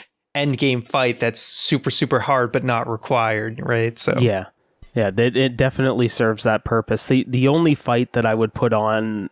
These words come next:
Speaker 2: or put above the final fight is, um, I, I would have to say it is Malekith, the, the Black Blade, the,
Speaker 1: Hmm.
Speaker 2: the big dude you fight at the end of that weird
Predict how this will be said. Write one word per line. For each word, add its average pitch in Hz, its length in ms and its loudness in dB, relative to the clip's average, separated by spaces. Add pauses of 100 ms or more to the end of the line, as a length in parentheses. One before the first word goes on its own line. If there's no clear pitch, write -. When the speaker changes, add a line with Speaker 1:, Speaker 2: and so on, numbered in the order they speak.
Speaker 2:
or 117 160 2
put 123 220 -2
above 110 400 -2
the 117 100 0
final 113 380 -2
fight 113 400 -2 (100)
is, 110 340 0
um, 98 460 -2 (920)
I, 135 180 -2
I 127 160 0
would 127 140 0
have 156 280 -2
to 160 80 -2
say 113 500 0 (600)
it 135 120 2
is 120 140 2
Malekith, 104 920 -2
the, 110 420 2
the 117 100 -2
Black 107 380 -2
Blade, 107 380 2
the, 101 80 2
Speaker 1:
Hmm. 110 360 2
Speaker 2:
the 107 80 2
big 107 260 0
dude 110 320 4
you 113 80 2
fight 107 300 -2
at 110 120 0
the 107 140 2
end 107 180 0
of 104 120 0
that 104 240 2
weird 113 640 2